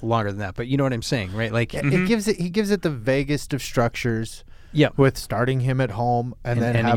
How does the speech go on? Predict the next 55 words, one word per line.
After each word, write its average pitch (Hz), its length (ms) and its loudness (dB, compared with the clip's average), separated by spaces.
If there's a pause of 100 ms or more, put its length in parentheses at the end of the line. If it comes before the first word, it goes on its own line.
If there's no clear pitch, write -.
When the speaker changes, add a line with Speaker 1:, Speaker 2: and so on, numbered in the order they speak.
Speaker 2:
having 110 80 4
Speaker 1:
in 117 60 0
the 123 60 2
Speaker 2:
the 120 80 2
Speaker 1:
home. 107 100 -4
Speaker 2:
good 117 180 0
and 123 100 -4
evil 117 240 0
thing 127 420 -2 (180)
so 196 120 4
Speaker 1:
Well, 180 80 8
Speaker 2:
they 135 100 2
can 131 200 -2
have 123 200 0
a 117 140 0
climax 180 800 0
and 123 160 0
then 120 280 0
get 123 180 0
him 127 100 -2
back 120 220 2
home 123 220 0
and 110 100 0
that's 101 200 -4
it. - 80 -16 (140)
You 151 80 -2
Speaker 1:
and 165 80 4
Speaker 2:
know, - 100 4
Speaker 1:
having - 100 6
Speaker 3:
Right. 180 100 0
Speaker 1:
the, 170 60 -6
Speaker 2:
it's - 80 -10
Speaker 1:
and 165 80 4
Speaker 2:
like 160 100 6
Speaker 1:
having 185 160 6 (100)
Speaker 2:
just 170 40 -4
Speaker 1:
the 160 60 2
Speaker 2:
for 143 120 4
Speaker 1:
home 170 200 4
Speaker 2:
structure's 143 460 2
purposes. 120 360 0
Speaker 1:
and 165 60 0
showing 202 360 2
the 160 100 0
home 160 300 0
as 139 100 0
being 143 380 0
this 123 140 -4
cookie 147 320 -2
cutter 135 460 0
little 127 440 0 (100)
shitty 135 360 0
neighborhood 123 500 2
in 113 140 4
Speaker 2:
Mm-hmm. 123 220 2